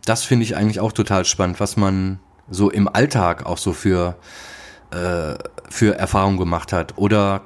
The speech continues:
keine Ahnung, zum Beispiel, ähm, wie man seine Ernährung umgestellt hat, dass man vielleicht früher bei, bei manchen Sachen super straight war.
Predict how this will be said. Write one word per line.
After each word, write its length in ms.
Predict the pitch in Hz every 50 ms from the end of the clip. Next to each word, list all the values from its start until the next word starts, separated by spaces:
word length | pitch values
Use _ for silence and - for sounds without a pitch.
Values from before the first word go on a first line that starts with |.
| - - - - - - - - -
keine 260 | - 104 101 101 78
Ahnung, 280 | 107 123 135 113 98 -
zum 140 | - 98
Beispiel, 520 | 92 98 101 98 - - 113 104 104 101 98 - - - - - - - - - - - - - -
ähm, 440 | 101 104 104 104 101 101 101 95 95
wie 80 | 117
man 160 | 120 123 113
seine 240 | 107 117 107 110 113
Ernährung 460 | - 107 110 113 123 120 123 113 104
umgestellt 500 | 110 113 110 113 - - 110 98 98 -
hat, 180 | 107 104 98 -
dass 120 | 107 -
man 160 | - 113 101 -
vielleicht 260 | - 113 104 98 -
früher 220 | - - 120 117
bei, 380 | 104 113 104 104 104 101 92 - - - -
bei 120 | - 104 98
manchen 300 | 101 107 113 107 123 107
Sachen 300 | 110 110 104 104 107 95
super 580 | - 117 120 120 135 120 113 110 107 107 104 - - - - - - - - - - -
straight 640 | - - - - - - - 117 113 120 131 127 -
war. 440 | 110 107 104 107 113 120 120 - -